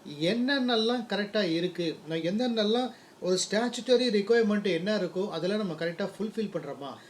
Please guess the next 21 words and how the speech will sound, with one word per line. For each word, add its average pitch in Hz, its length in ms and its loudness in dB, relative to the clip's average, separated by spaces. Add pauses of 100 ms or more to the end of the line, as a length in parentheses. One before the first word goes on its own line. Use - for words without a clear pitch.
(120)
அதுக்கப்புறம் 214 540 0
சிஸ்டம், - 380 -2 (520)
எப்பவுமே 254 440 0
வந்து 240 220 4
கம்பெனி 240 380 2
வந்து 202 420 2
சிஸ்டம் - 580 -2
ட்ரிவனா 220 360 2
இருக்கணும். 160 320 -2 (280)
அதாவது 208 320 4
நம்ம 202 320 2
போனா 240 320 2
தான் 247 200 2
நம்ம 202 200 0
மத்தவங்க 190 400 0
வேலைக்கு 202 360 0
ஒர்க் 185 160 -4
பண்ணுவாங்க 196 380 0
அப்படின்ற 180 420 0
மாதிரி 202 180 0
இல்லாம 165 300 -2